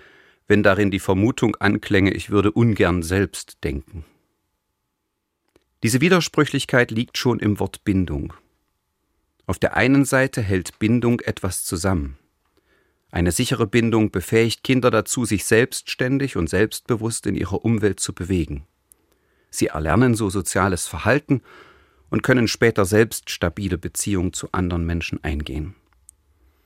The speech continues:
Die Ausprägung der frühkindlichen Bindung ist darum die Blaupause der späteren Beziehungen. Unser Umgang mit der Welt ist also abhängig von vielen Faktoren, die jenseits der persönlichen Gestaltungsmöglichkeiten liegen.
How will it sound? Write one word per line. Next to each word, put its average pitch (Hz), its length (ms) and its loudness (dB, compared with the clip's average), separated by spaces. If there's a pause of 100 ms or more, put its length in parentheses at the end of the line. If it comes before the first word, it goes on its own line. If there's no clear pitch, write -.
(400)
Die - 180 -6
Ausprägung 131 680 2
der 92 140 2
frühkindlichen 110 800 0
Bindung 127 380 2
ist - 260 -6
darum 101 220 4
die 87 120 -2
Blaupause 110 720 0
der 87 140 -2
späteren 90 580 -4
Beziehungen. 73 680 -6 (1300)
Unser - 260 0
Umgang 139 300 4
mit 101 140 0
der 80 160 0
Welt 117 240 2
ist - 180 -4
also 101 240 2
abhängig 135 500 0 (320)
von 120 220 2
vielen 156 460 2
Faktoren, 147 760 2
die 101 220 -2
jenseits 127 560 2
der 101 120 2
persönlichen 101 580 -2
Gestaltungsmöglichkeiten 92 1200 -4
liegen. 95 380 -4